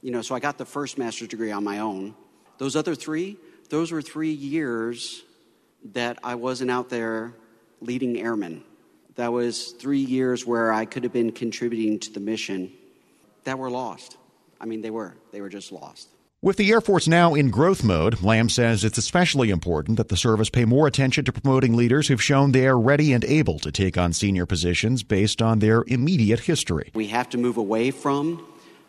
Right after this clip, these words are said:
Speaker 1: the, the entire concept of sustained superior performance, which anchors us in the past.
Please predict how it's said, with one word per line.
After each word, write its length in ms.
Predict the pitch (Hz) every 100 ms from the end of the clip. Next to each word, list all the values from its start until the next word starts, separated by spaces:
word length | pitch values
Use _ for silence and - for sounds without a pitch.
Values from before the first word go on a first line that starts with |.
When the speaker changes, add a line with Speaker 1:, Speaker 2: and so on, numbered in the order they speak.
| _
Speaker 1:
the, 180 | 110 110
the 180 | 107 117
entire 320 | 107 131 131
concept 640 | - 123 123 127 123 113
of 340 | 110 107 - -
sustained 580 | 131 - - 127 127 123
superior 420 | 123 120 120 110
performance, 760 | 101 - 120 127 151 - - - - - - _
which 260 | 117 110 -
anchors 380 | 123 127 123 113
us 180 | 117 123
in 80 | 110
the 80 |
past. 500 | - 98 80 - -